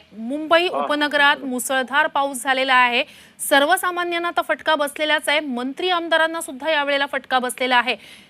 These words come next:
Speaker 1: काय
Speaker 2: नाही,
Speaker 1: तुम्ही
Speaker 2: मी
Speaker 1: या-, हा.
Speaker 2: सकाळपासूनच मी या सर्व लोकांच्या संपर्कात आहे. रेल्वेचे डीआरएम आहेत, मुंबई महापालिकेचे आयुक्त आहेत, आपलं स्टेट डिझास्टरचे अधिकारी आहेत,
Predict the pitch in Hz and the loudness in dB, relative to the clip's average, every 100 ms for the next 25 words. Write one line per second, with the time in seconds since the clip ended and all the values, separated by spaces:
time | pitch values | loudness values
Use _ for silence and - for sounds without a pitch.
0 | _ - 285 330 - 349 339 302 - - | _ 2 4 4 2 2 2 2 0 -6
1 | _ - - 147 139 156 160 160 147 160 | _ -10 -8 -6 -2 0 2 -2 -6 -10
2 | 160 156 143 151 151 143 139 139 135 139 | -12 -12 -12 -10 -8 -4 -2 -2 -6 -8
3 | 135 135 123 131 131 - 117 113 123 131 | -6 -8 -10 -12 -12 -12 -12 -6 -4 -2
4 | 131 113 98 131 147 _ _ _ _ - | -2 -4 -6 -10 -12 _ _ _ _ 0
5 | 123 127 143 143 147 135 135 135 143 139 | 2 2 0 -2 -4 0 0 2 -2 -4
6 | 123 123 127 127 _ 123 127 131 139 131 | -6 -4 -6 -6 _ -16 -6 -4 -2 -4
7 | 120 135 127 - 131 120 131 - 131 117 | -4 -4 -6 -8 -4 -4 -4 -4 -2 -2
8 | 117 120 _ _ _ _ - 123 156 156 | -4 -8 _ _ _ _ -6 -4 -2 -4
9 | - 170 165 160 147 156 151 165 151 160 | 0 -2 0 -2 -2 -2 -2 -4 -2 -2
10 | 147 127 131 123 120 104 104 | -2 -2 -6 -4 -6 -8 -12